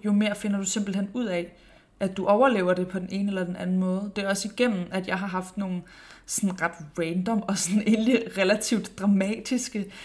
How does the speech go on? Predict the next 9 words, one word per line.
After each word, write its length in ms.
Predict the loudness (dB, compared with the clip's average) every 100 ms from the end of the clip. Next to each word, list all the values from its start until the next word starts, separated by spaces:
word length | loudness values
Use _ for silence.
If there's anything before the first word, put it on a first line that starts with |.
| -18 -18 -18 -8
situationer 760 | -4 0 0 2 0 2 0 2
i 60 | 0
mit 200 | 0 -2
liv. 300 | -2 -2 -2
Der 60 | -2
er 100 | -2
to 300 | -4 -2 -2
især, 380 | 0 2 2 2
som 320 | -2 -2